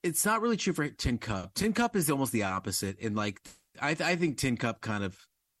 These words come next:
it, I think Tin Cup is the weakest, <laughs> I think, by far, because Rene Russo loves that he, uh, ultimately loves that he, you know,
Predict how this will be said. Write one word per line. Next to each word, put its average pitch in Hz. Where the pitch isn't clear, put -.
it, 139
I 156
think -
Tin 175
Cup 156
is 107
the 107
weakest, 98
<laughs> -
I 147
think, 110
by 104
far, 131
because 139
Rene 143
Russo 156
loves 135
that 110
he, 92
uh, 139
ultimately 139
loves 117
that 98
he, 98
you 104
know, 90